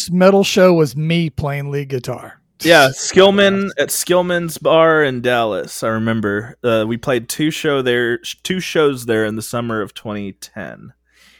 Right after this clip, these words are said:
Speaker 2: And then we had another show, I think, at Wits End in Dallas as well that year.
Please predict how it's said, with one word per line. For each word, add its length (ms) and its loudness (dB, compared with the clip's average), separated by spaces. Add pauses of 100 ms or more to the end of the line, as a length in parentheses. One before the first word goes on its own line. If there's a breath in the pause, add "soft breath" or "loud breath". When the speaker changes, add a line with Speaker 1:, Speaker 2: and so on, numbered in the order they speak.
(160 soft breath)
Speaker 2:
And 100 -10
then 80 -4
we 120 -4
had 160 -4
another 420 -2
show, 680 -2
I 60 -8
think, 400 -10
at 220 -4
Wits 560 -8
End 340 -10
in 200 -6
Dallas 460 -8
as 120 -14
well 240 -4
that 160 -10
year. 320 -8